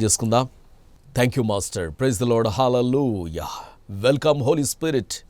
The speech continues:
దేవుని యొక్క అభిషేకం కృమ్మరించబడునుగాక. దేవుని శక్తి ఇక్కడ దిగివచ్చునుగాక. దేవుని యొక్క ఆత్మ ఇక్కడ విడుదలగునుగాక.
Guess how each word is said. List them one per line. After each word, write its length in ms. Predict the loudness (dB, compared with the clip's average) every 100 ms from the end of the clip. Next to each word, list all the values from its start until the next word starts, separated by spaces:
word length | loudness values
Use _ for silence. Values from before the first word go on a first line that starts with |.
| -20 -20 -20 -20 -20 -14
దేవుని 340 | -2 2 4 4
యొక్క 140 | 4
అభిషేకం 560 | 4 2 2 2 2 -2
కృమ్మరించబడునుగాక. 880 | -2 0 0 0 0 -2 -2 -6 -8 -14 -14
దేవుని 380 | -4 -2 0 -2 -4
శక్తి 160 | -4 -2
ఇక్కడ 140 | 0 2 0
దిగివచ్చునుగాక. 720 | -2 -2 -4 -6 -8 -10 -14 -20 -20 -16 -16 -16 -16 -12 -2
దేవుని 240 | 0 2
యొక్క 160 | 2 4
ఆత్మ 280 | 2 2 0
ఇక్కడ 140 | 2
విడుదలగునుగాక. 920 | 2 2 4 6 6 6 4 2 0